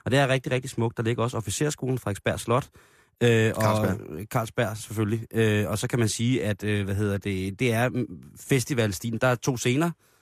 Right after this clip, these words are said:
Speaker 1: Øh, der er en stor scene, og så er der en mindre scene.
Speaker 2: Mm.
Speaker 1: Og så er det ellers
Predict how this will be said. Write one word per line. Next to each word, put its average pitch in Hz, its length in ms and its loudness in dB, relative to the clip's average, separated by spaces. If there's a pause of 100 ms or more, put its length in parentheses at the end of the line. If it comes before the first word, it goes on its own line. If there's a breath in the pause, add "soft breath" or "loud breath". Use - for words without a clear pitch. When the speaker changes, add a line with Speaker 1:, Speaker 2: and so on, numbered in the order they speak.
(320 soft breath)
Speaker 1:
Øh, 120 60 4
der 107 320 2
er 123 60 2
en 113 60 0
stor 165 180 0
scene, 147 220 -2
og 120 60 -6
så 135 80 -4
er - 20 0
der 120 60 0
en 107 60 0
mindre 95 220 -6
scene. 95 300 -2
Speaker 2:
Mm. 92 100 0
Speaker 1:
Og - 60 0
så 92 100 2
er 127 60 4
det 117 80 0
ellers 110 280 -4